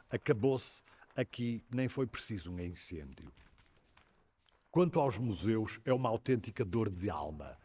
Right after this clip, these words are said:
de cortar o coração. Toda aquela gente, gente,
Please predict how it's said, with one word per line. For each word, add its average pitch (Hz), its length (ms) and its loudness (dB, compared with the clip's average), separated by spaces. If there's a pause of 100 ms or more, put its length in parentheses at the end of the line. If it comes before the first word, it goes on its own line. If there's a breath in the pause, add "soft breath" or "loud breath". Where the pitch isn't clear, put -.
(240 loud breath)
de 101 80 -2
cortar 120 380 -2
o - 60 -2
coração. 101 640 -2 (480 soft breath)
Toda 131 200 2
aquela 127 360 2
gente, 95 640 -2 (300 soft breath)
gente, 113 640 4